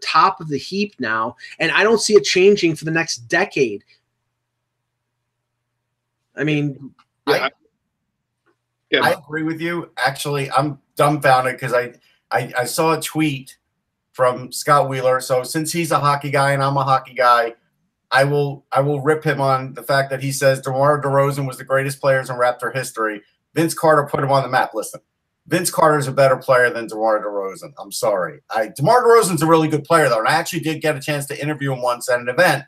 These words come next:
Speaker 2: and, and I could tell this guy was gonna be a good player. Like, I don't watch the N B A. I don't. But this is a trade they had to make.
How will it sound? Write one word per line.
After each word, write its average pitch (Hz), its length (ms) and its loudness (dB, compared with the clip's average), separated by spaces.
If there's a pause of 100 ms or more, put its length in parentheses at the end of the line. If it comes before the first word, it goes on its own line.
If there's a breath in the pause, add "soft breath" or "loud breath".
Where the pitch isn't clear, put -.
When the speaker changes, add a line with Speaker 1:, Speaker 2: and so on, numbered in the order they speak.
(500)
Speaker 2:
and, 135 560 0 (480)
and 143 80 0
I 151 80 2
could 156 160 -8
tell 196 240 2
this 196 160 -6
guy 156 160 4
was 147 160 -2
gonna 156 240 0
be 151 200 0
a 147 80 2
good 143 360 -2
player. 120 500 0
Like, 110 160 -4
I 143 120 4
don't 156 240 0
watch - 280 -6
the 113 120 -8
N 104 160 -6
B 95 180 -14
A. 85 260 -6
I 110 60 -4
don't. 104 320 -4 (540 loud breath)
But 143 320 2 (800)
this 220 180 2
is 262 140 2
a 240 80 0
trade 160 340 4
they 156 140 4
had 156 240 2
to 147 80 0
make. 110 500 -4